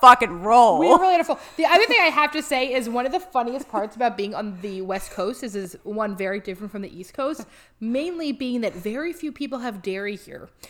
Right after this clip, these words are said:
Speaker 2: And Jen <laughs> loves whole milk and loves half and half, and she loves her dairy,
Speaker 1: I love
Speaker 2: and she
Speaker 1: it.
Speaker 2: loves
Speaker 1: You
Speaker 2: her
Speaker 1: give me
Speaker 2: full fat creamer,
Speaker 1: honestly,
Speaker 2: and it's
Speaker 1: my
Speaker 2: delicious.
Speaker 1: coffee is mostly cream. <laughs>
Speaker 2: And when Jen orders whole milk here,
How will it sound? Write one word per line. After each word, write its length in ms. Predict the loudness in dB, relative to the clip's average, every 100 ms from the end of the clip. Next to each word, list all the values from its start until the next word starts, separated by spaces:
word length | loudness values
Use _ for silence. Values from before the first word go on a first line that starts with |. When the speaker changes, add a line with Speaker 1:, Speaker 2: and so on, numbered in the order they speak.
| -20 -12 -4
Speaker 2:
And 340 | -2 0 -4 -6
Jen 640 | -8 -2 -2 -2 -2 -2 -2 -8 -10 -20 -20 -20 _ _
<laughs> 800 | _ _ _ _ _ -20 -20 -6
loves 300 | -2 0 -2
whole 200 | -2 0
milk 360 | 0 -4 -10 -16 _ _
and 80 | -4
loves 200 | -4 -2
half 240 | 0 0 0
and 80 |
half, 200 | -2 -2
and 80 | -4 -8
she 100 | -4
loves 200 | -4 -4
her 40 |
dairy, 280 | -6 -4 -4
Speaker 1:
I 40 | -4
love 60 | -6
Speaker 2:
and 80 |
she 60 | -6
Speaker 1:
it. 40 |
Speaker 2:
loves 140 | -8 -6
Speaker 1:
You 60 | -6
Speaker 2:
her 40 |
Speaker 1:
give 100 | -2
me 40 | -2
Speaker 2:
full 60 |
fat 220 | 0 2 8
creamer, 140 | 8
Speaker 1:
honestly, 240 | 8 4
Speaker 2:
and 80 | 0
it's 80 | 4
Speaker 1:
my 100 | 4
Speaker 2:
delicious. 160 | 4 4
Speaker 1:
coffee 500 | 6 6 2 -4 -2
is 240 | -4 -6 -4
mostly 520 | -2 -2 -4 -10 -12
cream. 640 | -12 -12 -8 -4 -4 -4 -6
<laughs> 40 | -12 -14 -20 -20 _
Speaker 2:
And 200 | 2 4
when 240 | 4 2 0
Jen 340 | 0 0 0
orders 360 | -2 0 0 0
whole 200 | -2 -2
milk 280 | -2 -4 -4
here, 220 | -4